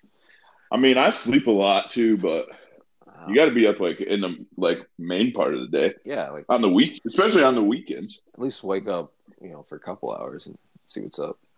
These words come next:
Speaker 2: you know.
Speaker 1: Yeah, do the pod.
Speaker 2: Yeah, exactly. Come on now. But who knows? Maybe he'll be in here. Maybe he's listening right
Speaker 1: We'll
Speaker 2: now.
Speaker 1: see.
Speaker 2: Who kno-, who knows?
Speaker 1: <laughs> Yeah, Joe, you're, you're listening. Get on.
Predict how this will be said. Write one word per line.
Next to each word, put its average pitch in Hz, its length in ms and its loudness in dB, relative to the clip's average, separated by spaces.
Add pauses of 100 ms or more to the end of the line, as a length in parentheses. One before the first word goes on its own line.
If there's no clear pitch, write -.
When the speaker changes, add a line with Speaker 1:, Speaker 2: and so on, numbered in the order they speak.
Speaker 2:
you - 100 -18
know. - 140 -20 (120)
Speaker 1:
Yeah, 117 220 -6
do 87 160 -4
the 104 100 -4
pod. - 520 -2 (140)
Speaker 2:
Yeah, 98 160 0
exactly. 85 500 -4
Come - 160 -12
on - 120 -12 (100)
now. - 140 -20 (100)
But - 180 -14 (920)
who 170 100 6
knows? 135 260 4
Maybe 135 160 0
he'll 120 100 2
be 110 160 0
in 104 100 -4
here. 104 240 -4 (760)
Maybe 98 140 -10
he's 87 100 -12
listening 90 320 -8
right 87 120 -6
Speaker 1:
We'll 82 40 -6
Speaker 2:
now. 82 220 -4
Speaker 1:
see. 78 120 -10
Speaker 2:
Who 80 180 -16
kno-, 76 180 -16
who - 160 -18
knows? 71 260 -16
Speaker 1:
<laughs> - 40 -20 (600)
Yeah, 165 240 4
Joe, 135 160 4
you're, 151 400 2
you're 156 160 0
listening. 151 380 -6
Get 127 140 -6
on. 135 260 -10